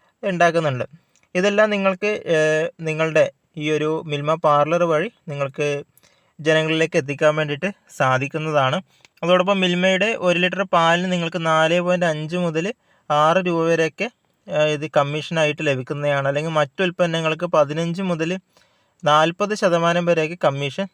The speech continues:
ലഭിക്കുന്നതാണ് ഓരോ ഉൽപ്പന്നങ്ങൾ നിങ്ങൾ ഷെയർ ചെയ്യുന്ന സമയത്ത്. അതോടൊപ്പം നിങ്ങൾ ഈ തുക നിങ്ങൾ ആ നിങ്ങളുടെ കമ്മീഷൻ കഴിച്ചിട്ട് ബാക്കി എമൗണ്ട് മാത്രമേ നിങ്ങൾ ഡയറക്റ്റ് ആയിട്ട് ഇവർക്ക്, ഏ, അടയ്ക്കേണ്ടതായിട്ടുള്ളൂ. മെ-,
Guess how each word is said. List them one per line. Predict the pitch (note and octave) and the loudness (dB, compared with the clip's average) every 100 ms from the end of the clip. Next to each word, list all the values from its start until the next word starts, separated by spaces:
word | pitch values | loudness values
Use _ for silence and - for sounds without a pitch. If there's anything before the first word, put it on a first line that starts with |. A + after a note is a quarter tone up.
| C#3+ | -6
ലഭിക്കുന്നതാണ് | C3+ C3+ D3 C#3+ C3+ C3+ | -6 -6 -4 -2 0 0
ഓരോ | D3 | -2
ഉൽപ്പന്നങ്ങൾ | C3+ - D3 D3 D#3 D#3 | -4 -4 -4 -2 -2 -4
നിങ്ങൾ | C#3 F3+ - - | -4 -4 -8 -4
ഷെയർ | C#3 C#3 C#3+ | 0 2 0
ചെയ്യുന്ന | D3+ D#3 | -4 -2
സമയത്ത്. | C#3 B2+ B2+ F3+ A#3 _ _ _ _ _ _ _ _ _ _ _ _ _ | -2 -2 -4 -6 -10 _ _ _ _ _ _ _ _ _ _ _ _ _
അതോടൊപ്പം | E3 E3+ F3 G3+ G3 | 2 4 4 2 0
നിങ്ങൾ | F#3 G3+ G#3 F3 | 2 2 0 -2
ഈ | E3+ F3 F3 D#3+ D3+ - | -2 0 -2 -4 -6 -4
തുക | D3+ E3 D3+ - D#3 | 0 2 2 0 -8
നിങ്ങൾ | D3 D3+ D#3+ | -2 2 2
ആ | D#3 D3 | 2 -2
നിങ്ങളുടെ | D#3 E3 | -6 -2
കമ്മീഷൻ | C#3+ D3 D#3+ - G3 F3+ | -2 -2 -6 -4 -2 0
കഴിച്ചിട്ട് | D#3 E3 F3+ A3 - | 0 -4 -10 -12 -2
ബാക്കി | D3 D3 - E3+ | 0 0 0 -4
എമൗണ്ട് | D#3+ D#3+ F3 E3 | -4 -4 -2 -2
മാത്രമേ | D3+ E3+ E3+ | -2 -2 -2
നിങ്ങൾ | D3+ D#3 C#3+ | -2 -2 2
ഡയറക്റ്റ് | C#3 C#3+ - D#3 | 2 2 0 0
ആയിട്ട് | D3 D3 | 0 -2
ഇവർക്ക്, | C#3 C3 - - _ _ _ _ _ | -4 -6 -10 -14 _ _ _ _ _
ഏ, | D#3+ D#3 E3+ | 0 2 2
അടയ്ക്കേണ്ടതായിട്ടുള്ളൂ. | E3+ D#3 F3 E3+ D#3+ D#3+ E3+ D#3 C3 - _ _ _ _ _ _ _ _ E3 | 2 2 0 2 4 2 2 0 -2 -4 _ _ _ _ _ _ _ _ -4
മെ-, | D#3+ D#3 D3+ | 0 2 2